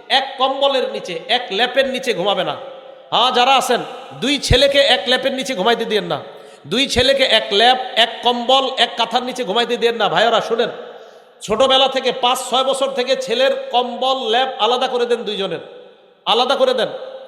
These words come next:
এরপরে নবী বলেন, "ওয়ালাল মারআতু ওয়ালা তুফজিল মারআতু ইলাল মারআতি ফি সাওবিন ওয়াহিদ", এক মেয়ে আরেক মেয়ের সাথে এক কাঁথা, এক কম্বলের নিচে ঘুমাবে না।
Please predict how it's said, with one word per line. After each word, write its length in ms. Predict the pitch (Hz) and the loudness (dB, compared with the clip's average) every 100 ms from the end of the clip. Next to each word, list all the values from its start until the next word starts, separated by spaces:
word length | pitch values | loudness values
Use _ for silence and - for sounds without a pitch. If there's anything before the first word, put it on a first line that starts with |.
| - - | -4 0
এরপরে 360 | 254 277 285 | 2 4 4
নবী 200 | 277 285 | 4 4
বলেন, 340 | 269 269 277 247 | 2 2 2 2
"ওয়ালাল 380 | 240 262 269 | 2 2 0
মারআতু 560 | 233 262 262 262 254 262 180 - - 165 | 0 0 0 -2 -2 -4 -6 -10 -8 -2
ওয়ালা 240 | 240 277 | 0 0
তুফজিল 520 | 277 311 220 208 262 | -2 -10 -8 -6 -4
মারআতু 460 | 240 277 269 254 262 | 0 2 0 -2 -4
ইলাল 320 | 247 247 220 | -2 0 0
মারআতি 440 | 240 269 254 254 | 0 0 -2 -4
ফি 160 | 247 233 | -8 -8
সাওবিন 400 | - 247 233 214 | -2 -2 0 -2
ওয়াহিদ", 260 | 214 190 - - - - | -2 -4 -8 -14 -20 -2
এক 400 | 240 277 262 208 220 | 2 2 0 -2 2
মেয়ে 280 | 269 285 | 4 6
আরেক 260 | 226 254 277 214 | 4 4 2 2
মেয়ের 280 | 262 285 277 | 4 4 2
সাথে 260 | 247 262 | -2 0
এক 300 | 262 240 247 - | 2 2 0 -6
কাঁথা, 300 | 220 214 185 | -4 -2 0
এক 180 | 214 226 | 0 -2
কম্বলের 380 | 247 240 247 240 | -4 -2 -2 -2
নিচে 200 | 233 220 | -4 -4
ঘুমাবে 320 | 170 220 208 | -4 -2 -2
না। 160 | 175 | -2